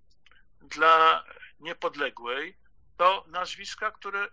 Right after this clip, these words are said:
same mówią za siebie. Jędrzej Moraczewski, Wincenty Witos, Ignacy Daszyński.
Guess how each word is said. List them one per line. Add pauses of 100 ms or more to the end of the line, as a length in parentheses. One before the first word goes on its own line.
same
mówią
za
siebie. (360)
Jędrzej (280)
Moraczewski, (220)
Wincenty
Witos, (400)
Ignacy
Daszyński.